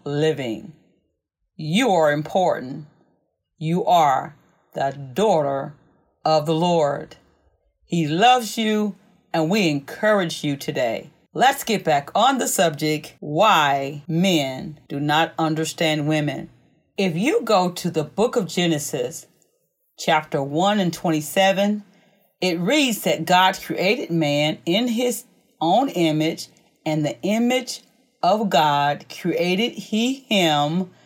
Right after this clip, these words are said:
male and female created he them. This lets me know that we were created equal because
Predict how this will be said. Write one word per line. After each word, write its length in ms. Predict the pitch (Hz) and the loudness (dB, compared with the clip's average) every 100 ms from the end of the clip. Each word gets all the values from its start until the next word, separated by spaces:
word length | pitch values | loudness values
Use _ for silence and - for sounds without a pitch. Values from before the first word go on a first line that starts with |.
| _ _ - | _ _ -10
male 920 | 147 160 165 165 160 165 175 208 208 _ _ _ | -2 2 4 4 6 4 4 2 -2 _ _ _
and 500 | 165 175 180 202 208 | 2 4 4 4 0
female 1000 | - - 294 285 196 151 143 143 143 151 - _ - | -4 -2 2 2 2 2 2 2 0 -4 -12 _ -12
created 680 | - 165 196 208 220 - _ _ | -4 0 2 2 0 -4 _ _
he 500 | - 202 202 202 - | -4 0 2 0 -2
them. 540 | 151 165 147 113 151 147 - - _ _ _ - | -4 0 0 -2 -6 -12 -20 -20 _ _ _ -6
This 320 | 175 285 - | 0 0 0
lets 440 | 180 175 - - 180 | 0 0 0 -2 0
me 180 | 196 311 | 2 2
know 480 | 233 160 135 185 208 - _ _ _ _ _ | 4 4 2 0 -6 -18 _ _ _ _ _
that 440 | - 156 165 - - _ _ _ _ _ - | 0 4 4 2 -2 _ _ _ _ _ -12
we 640 | 147 180 220 247 285 277 - _ - | -2 0 2 2 0 -2 -8 _ -6
were 180 | 147 | -6
created 800 | - - 165 - 165 175 196 240 - | -6 -4 -2 2 2 2 0 -2 -4
equal 800 | 285 320 330 - 151 135 180 190 _ _ | 2 2 2 0 0 0 -2 -8 _ _
because 1080 | 151 151 - - 190 202 208 214 220 202 | -10 -8 -10 -2 2 4 4 4 0 -4